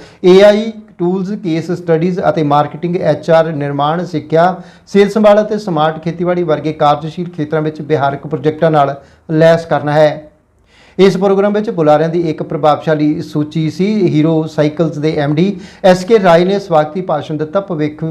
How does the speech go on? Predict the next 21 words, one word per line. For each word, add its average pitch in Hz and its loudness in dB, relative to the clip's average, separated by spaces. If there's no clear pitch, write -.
ਦੀਆਂ 156 0
ਤਕਨਾਲੋਜੀਆਂ 151 0
ਨੂੰ 175 0
ਅਪਣਾਉਣ 147 -4
ਵਿੱਚ 160 -2
ਲੀਡਰਸ਼ਿਪ 208 2
ਦੀ 233 -4
ਭੂਮਿਕਾ 175 -2
'ਤੇ 175 -4
ਜ਼ੋਰ 156 -4
ਦਿੱਤਾ। 151 0
ਆਈ 170 6
ਆਈ 202 6
ਟੀ 226 -4
ਰੋਪੜ 180 -4
ਦੇ 190 0
ਡੀਨ 156 -2
ਸੀ 165 -6
ਏ 165 0
ਪੀ 165 -6
ਐਸ 156 2